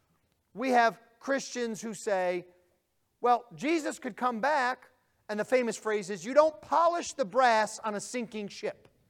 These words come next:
Why bother doing anything in the world? Why bother seeking to see the Lord's name proclaimed and glorified throughout the world?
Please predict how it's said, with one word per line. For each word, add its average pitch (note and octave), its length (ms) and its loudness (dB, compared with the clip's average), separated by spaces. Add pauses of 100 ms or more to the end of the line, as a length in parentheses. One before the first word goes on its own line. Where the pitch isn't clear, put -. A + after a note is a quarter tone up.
(760)
Why C#4+ 180 6
bother E4 300 8
doing C4+ 320 0
anything C4+ 520 2
in F3+ 100 -6
the E3 80 -4
world? C#3 460 -10 (680)
Why B3+ 200 6
bother D4 440 4 (360)
seeking C4+ 540 -6
to B3 80 -6
see - 160 -6
the A#3 100 0
Lord's B3+ 460 2
name B3 320 0
proclaimed A#3+ 640 0
and A3 120 -4
glorified A3+ 640 4
throughout G#3 360 2
the F#3+ 80 -4
world? D3+ 400 -2